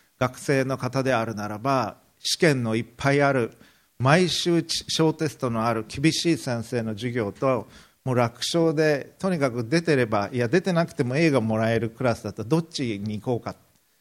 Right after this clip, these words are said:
まあ、それ、何もしなくてもAがもらえるクラスに行きたいと思うかもしれません。でも、そういうクラスは出ても出なくても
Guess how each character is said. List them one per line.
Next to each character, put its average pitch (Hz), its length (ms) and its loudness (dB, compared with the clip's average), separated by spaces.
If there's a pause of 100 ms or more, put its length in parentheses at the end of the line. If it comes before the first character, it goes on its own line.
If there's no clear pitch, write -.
(160)
ま 131 80 -4
あ、 - 20 -4
そ 156 180 -2
れ、 165 120 4 (920)
何 170 360 4
も 170 140 2
し - 140 0
な 180 120 4
く - 80 -10
て 170 100 0
も 151 120 2
A 156 120 4
が 139 100 2
も 123 160 0
ら 120 120 4
え 120 40 4
る 120 80 2
ク 131 100 -6
ラ 120 120 2
ス - 80 -10
に 120 120 -4
行 - 60 -10
き - 40 -18
た 165 140 0
い 147 60 0
と 131 100 -4
思 180 220 0
う 143 60 -2
か - 200 -4
も 214 140 2
し - 160 -6
れ 110 60 -2
ま 95 120 -4
せ 104 120 -12
ん。 117 80 -6
で 196 80 4
も、 147 100 2
そ 202 220 0
う 233 40 4
い 233 40 2
う 226 80 -2
ク 226 120 -2
ラ 190 120 4
ス 135 120 -6
は 123 100 2
出 160 180 2
て 196 140 0
も 131 140 -2
出 143 140 4
な 156 140 0
く - 100 -20
て 131 100 -6
も 123 340 -2